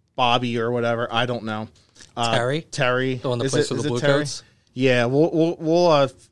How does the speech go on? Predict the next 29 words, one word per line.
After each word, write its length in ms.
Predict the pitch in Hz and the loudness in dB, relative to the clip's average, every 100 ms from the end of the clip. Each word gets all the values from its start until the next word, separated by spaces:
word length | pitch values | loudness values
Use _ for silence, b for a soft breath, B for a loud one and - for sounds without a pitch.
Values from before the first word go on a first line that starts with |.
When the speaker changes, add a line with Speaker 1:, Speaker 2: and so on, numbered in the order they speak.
| _ 131 | _ -4
Speaker 1:
Venmo 340 | 143 139 139 | 0 2 2
him 140 | 135 131 | 0 -2
some 200 | - 127 | -2 -2
money. 260 | 123 123 | -2 -2
Just 200 | 120 120 | -4 -6
be 60 | 127 | -4
like, 140 | 110 | -4
"Hey, 160 | 135 120 | -4 -6
can 160 | - | -4
you 80 | 139 | -6
just, 180 | 190 - | -4 -4
like, 160 | 151 - _ _ _ | -4 -6 _ _ _
on 140 | 131 | -6
your 80 | 127 | -4
phone, 400 | 113 127 120 120 | -4 -4 -2 -4
just 160 | 110 - | -6 -4
give 140 | 120 | -4
us, 120 | 110 | -4
like, 140 | 113 107 | -8 -8
a 60 | |
live 280 | 107 107 113 | -6 -6 -6
feed?" 520 | - - 113 113 110 - 110 | -8 -10 -8 -6 -8 -12 -14
Speaker 2:
Oh, 40 | |
Speaker 1:
Like 100 | 107 | -8
Speaker 2:
I 80 | 120 | -6
thought 200 | 123 127 | -2 -2
you 100 | 117 | -4
were 60 | 120 | -6
gonna, 120 | 120 | -8